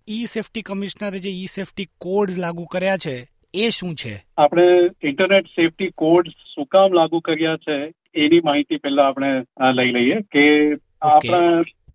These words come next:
Speaker 2: ઓસ્ટ્રેલિયાના અંદર લાસ્ટ ત્રણ મહિનામાં ટુ હન્ડ્રેડ એન્ડ એટી ફાઈવ પર્સન્ટ થી child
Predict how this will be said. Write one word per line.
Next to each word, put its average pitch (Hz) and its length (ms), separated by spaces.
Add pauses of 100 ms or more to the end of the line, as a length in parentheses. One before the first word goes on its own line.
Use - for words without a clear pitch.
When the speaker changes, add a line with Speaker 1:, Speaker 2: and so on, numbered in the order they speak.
(140)
Speaker 2:
ઓસ્ટ્રેલિયાના 170 680
અંદર 143 400
લાસ્ટ 139 480 (240)
ત્રણ 170 320
મહિનામાં 156 560 (280)
ટુ 165 80
હન્ડ્રેડ 175 440
એન્ડ 156 80
એટી 165 200
ફાઈવ 165 340
પર્સન્ટ 165 420
થી 160 300
child 156 460